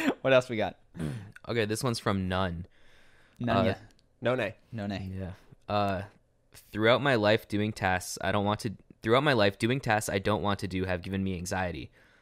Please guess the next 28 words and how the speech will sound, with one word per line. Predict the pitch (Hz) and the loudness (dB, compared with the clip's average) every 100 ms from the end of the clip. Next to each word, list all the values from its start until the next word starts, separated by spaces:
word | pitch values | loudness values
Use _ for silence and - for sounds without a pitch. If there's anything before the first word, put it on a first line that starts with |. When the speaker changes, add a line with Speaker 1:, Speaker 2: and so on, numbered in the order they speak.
| _ - | _ -2
Speaker 2:
I'm | 110 | 2
not | 131 | 2
sure | - 131 | 2 2
what | 127 | 2
the | 123 | 0
cause | - 107 101 | 2 2 4
is. | 98 95 90 | 0 -2 -2
I | |
don't | 104 104 | -2 0
think | 110 101 | -2 -4
it's | - | -6
the | 104 | -6
fear | 110 101 | -2 -2
of | - | 0
failure, | 113 113 101 92 | 2 4 4 2
but | 92 95 | 0 -4
it's | 92 | -4
causing | - 107 113 | -2 -2 0
me | 113 110 | -2 -2
to | 80 | 0
either | 98 95 | 0 0
procrastinate | 104 - 104 - 120 117 - | -4 -2 -2 0 -2 -2 -2
or | |
not | 98 98 92 | -2 -2 -2
complete | 104 - 104 | -6 -2 -2
them | 92 | -4
at | 85 | -2
all. | 98 85 90 | 0 0 -4